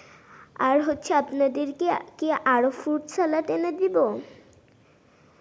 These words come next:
যদ-, আর আপনাদের যদি অন্য কিছু দরকার পড়ে আমাকে বলবেন। না, তুমি যেতে পারো,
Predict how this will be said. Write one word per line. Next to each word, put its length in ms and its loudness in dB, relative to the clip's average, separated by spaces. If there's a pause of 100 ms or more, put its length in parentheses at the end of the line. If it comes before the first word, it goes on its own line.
(300)
যদ-, 380 -8
আর 180 4
আপনাদের 560 -2
যদি 200 -2
অন্য 420 0
কিছু 280 -4
দরকার 420 0
পড়ে 180 2
আমাকে 300 -2
বলবেন। 560 -2 (1080)
না, 160 0
তুমি 260 -4
যেতে 380 2
পারো, 460 -2